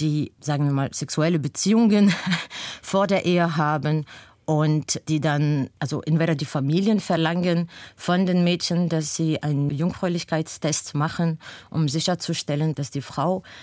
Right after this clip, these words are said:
immer noch Jungfrau ist vor der Ehe, oder die, die Frauen, die zum Beispiel vor der Ehe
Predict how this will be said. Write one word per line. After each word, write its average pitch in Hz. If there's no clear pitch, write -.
immer 151
noch 147
Jungfrau 165
ist -
vor 160
der 147
Ehe, 160
oder 156
die, 147
die 143
Frauen, 196
die 160
zum 156
Beispiel 143
vor 175
der 190
Ehe 143